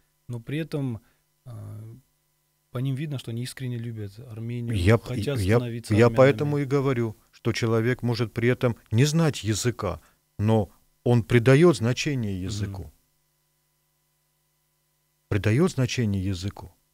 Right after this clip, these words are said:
Speaker 2: Далее. Культура. Во что помещены наши песни, танцы, вот все многообразие вот этого всего, что у нас есть. Да? Конечно, да. Вера.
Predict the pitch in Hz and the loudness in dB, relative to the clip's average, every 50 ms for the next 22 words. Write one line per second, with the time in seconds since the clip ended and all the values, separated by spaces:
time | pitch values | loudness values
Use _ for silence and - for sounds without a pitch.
0 | _ _ _ _ _ _ _ _ _ _ _ _ _ _ _ _ _ - 95 82 | _ _ _ _ _ _ _ _ _ _ _ _ _ _ _ _ _ -8 -2 0
1 | 107 107 110 98 90 85 82 85 - _ _ _ _ _ _ _ _ _ _ _ | 2 2 2 2 0 -4 -8 -10 -14 _ _ _ _ _ _ _ _ _ _ _
2 | _ - - 135 131 - - 117 101 98 92 90 87 87 _ _ _ _ _ _ | _ -2 0 0 2 0 -2 -4 -4 -4 -4 -6 -8 -10 _ _ _ _ _ _
3 | _ _ _ _ _ _ _ _ _ _ _ _ _ _ _ _ - 110 101 - | _ _ _ _ _ _ _ _ _ _ _ _ _ _ _ _ -2 -2 0 0
4 | - 123 - - 101 101 101 90 - - 101 101 98 95 92 90 - - 90 _ | 0 -2 -2 -2 -2 -2 -2 -4 -4 -6 -6 -6 -6 -6 -6 -8 -10 -12 -12 _
5 | - 110 110 110 - - - 95 92 - _ - - 104 107 110 107 - - - | -4 -2 -2 -2 -4 -8 -12 -12 -14 -14 _ -6 -4 -2 -2 -2 -4 -6 -10 -14
6 | - - - 101 - - - - - - 131 120 110 104 101 95 98 98 101 98 | -14 -12 -12 -14 -10 -8 -6 -4 -2 0 0 0 0 0 -2 -4 -4 -6 -6 -6
7 | 98 104 101 104 104 90 87 92 92 92 - - - - - 95 95 87 - - | -6 -6 -4 -4 -6 -6 -8 -10 -12 -12 -14 -18 -20 -20 -20 -20 -16 -16 -14 -12
8 | - 90 95 113 104 - - - 95 92 90 87 90 - - - 95 92 90 - | -10 -8 -8 -8 -8 -8 -10 -10 -10 -8 -8 -8 -8 -10 -10 -10 -10 -10 -10 -12
9 | - - - _ _ _ _ _ _ _ _ _ _ _ _ _ _ _ _ _ | -14 -18 -20 _ _ _ _ _ _ _ _ _ _ _ _ _ _ _ _ _
10 | _ _ _ - - 113 147 180 - _ _ _ _ _ - 80 78 90 107 - | _ _ _ -2 0 0 0 -2 -6 _ _ _ _ _ -8 -6 -4 -4 -4 -6
11 | - - 92 85 87 87 - _ _ _ _ _ _ _ _ _ _ _ _ _ | -8 -12 -12 -12 -12 -16 -16 _ _ _ _ _ _ _ _ _ _ _ _ _
12 | _ _ _ _ _ _ _ _ _ _ _ _ _ _ _ _ _ _ _ _ | _ _ _ _ _ _ _ _ _ _ _ _ _ _ _ _ _ _ _ _
13 | _ _ _ _ _ _ _ _ _ _ - 95 127 135 104 82 76 - | _ _ _ _ _ _ _ _ _ _ 0 2 2 2 2 0 -6 -14